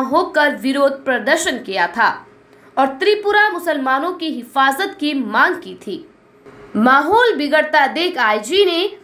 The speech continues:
सफाई पेश की थी। आपको बता दें कि दिल्ली में आयसा फ्रेटर्निटी और बहुत से सामाजिक संगठनों ने त्रिपुरा के मुसलमानों के लिए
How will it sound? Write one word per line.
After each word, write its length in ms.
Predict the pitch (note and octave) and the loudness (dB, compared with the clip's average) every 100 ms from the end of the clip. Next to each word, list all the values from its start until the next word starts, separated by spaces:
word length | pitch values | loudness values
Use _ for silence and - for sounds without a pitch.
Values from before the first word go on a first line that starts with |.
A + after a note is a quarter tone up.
| _ _ - | _ _ -16
सफाई 600 | - E4 - D#4 D#4 E4 - - | -2 0 2 2 2 -2 -6 -2
पेश 280 | G4 G4+ | -2 -2
की 180 | - G#3 E3 | -6 -10 -10
थी। 280 | G#3+ F3+ - _ _ _ _ _ | -10 -12 -14 _ _ _ _ _
आपको 420 | - F4 G4 A4+ C#4+ | 0 0 0 -2 0
बता 360 | A#3 B3+ D#4 | 0 2 0
दें 260 | D4+ F4+ G4+ | 0 -2 -2
कि 120 | F#4 | -4
दिल्ली 460 | A3+ F#3+ E4 F#4 A4 | -6 -6 -2 0 0
में 160 | F#4 D4+ | 0 0
आयसा 520 | B3+ C4 C4+ E4 D4 F4 - _ _ _ _ | 0 -2 0 2 2 0 -10 _ _ _ _
फ्रेटर्निटी 1000 | D4+ E4+ E4+ F4 F#4+ G4 - D#4 F4 G4+ - _ - | 0 0 0 -2 -2 -2 -4 -2 -2 -4 -12 _ 0
और 160 | F4 D#4 G#3 | 2 2 -2
बहुत 380 | A#3+ C#4 G4 - | -4 -2 -4 -2
से 120 | G#4 | -4
सामाजिक 560 | - C4 B3+ C4 C4+ D#4 | 0 0 2 2 0 -6
संगठनों 540 | - A3+ A#3+ A#3+ E4 | -6 -6 -6 -4 0
ने 200 | F#4 E4 G4+ - - _ | 2 0 -2 -8 -20 _
त्रिपुरा 420 | F#4 F4+ F#4 G#4 G#4+ | 0 0 2 0 0
के 180 | G4+ F4+ | -2 -4
मुसलमानों 680 | B3+ D4 C4+ A#3+ A#3+ D4+ | -4 -4 -4 -2 -2 -2
के 180 | E4 D4+ | -4 -6
लिए 340 | C4+ C4 C4+ | -4 -4 -2